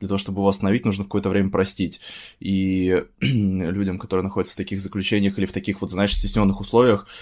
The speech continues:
мне кажется, если они действительно там достойные люди, приходит рано или поздно в голову мысль о том, что, типа, да, нужно простить. А в данном случае, тем более, Виктор понимает, что Юлик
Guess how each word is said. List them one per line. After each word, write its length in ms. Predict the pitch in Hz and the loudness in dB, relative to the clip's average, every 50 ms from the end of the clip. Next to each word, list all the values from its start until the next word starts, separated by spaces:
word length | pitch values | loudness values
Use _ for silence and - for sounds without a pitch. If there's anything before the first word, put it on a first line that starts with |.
| - - - | -16 -10 -2
мне 140 | - 101 98 | 0 0 0
кажется, 640 | 98 104 95 - - - 98 95 92 87 87 85 82 | 2 0 -2 -2 -2 -2 0 2 2 4 4 4 2
если 280 | 78 90 87 - - 92 | 2 0 -4 -2 -2 -2
они 280 | 90 92 92 90 90 | 0 0 0 -2 -2
действительно 380 | 87 90 - - 95 - 98 - | -4 -6 -6 -8 -8 -8 -8 -10
там 140 | - 85 82 | -8 -8 -6
достойные 420 | 90 92 - - 98 92 90 87 | -6 -6 -2 -2 -2 0 0 -2
люди, 360 | 85 92 110 117 107 95 98 - - - _ _ _ _ - | -2 -2 0 2 0 0 0 -2 -14 -20 _ _ _ _ -10
приходит 320 | - 95 95 - 101 95 | -8 -8 -2 0 0 2
рано 160 | 95 92 90 90 | 2 2 0 0
или 80 | 92 | -2
поздно 300 | 87 - 92 92 95 87 | -2 -2 -2 -2 -2 -4
в 40 | 87 | -2
голову 220 | 90 92 90 90 | -2 -2 0 0
мысль 280 | 90 95 101 - - 85 | 0 0 -2 -2 -2 -4
о 40 | 85 | -4
том, 160 | - - 92 | -4 -4 -6
что, 180 | - - - 82 | -6 -8 -10 -10
типа, 220 | - - - - | -10 -10 -8 -4
да, 160 | 78 80 76 | -4 -2 -2
нужно 220 | 76 85 82 85 80 | -4 -6 -8 -10 -8
простить. 520 | - 82 82 - - 117 117 - - - - | -8 -8 -8 -4 -4 -4 -4 -4 -6 -12 -8
А 260 | - 80 80 80 82 | -6 -4 -2 -2 -4
в 100 | 82 85 | -4 -2
данном 220 | 104 98 92 92 | 0 0 0 0
случае, 460 | 85 - 107 104 - - 104 92 85 - - - - - | -2 -4 -4 -2 -2 0 0 0 -2 -2 -10 -20 -12 -2
тем 200 | - 107 98 98 | 4 4 4 6
более, 260 | 104 104 98 92 90 | 6 6 6 6 4
Виктор 280 | 92 98 98 - - | 2 -2 -4 -4 -8
понимает, 360 | - 95 90 92 90 92 90 85 | -4 -4 -2 -2 0 0 -2 -2
что 260 | - - 92 85 85 | -4 -2 -2 0 0
Юлик 360 | 85 90 95 90 90 - - | 0 0 0 -2 -2 -4 -6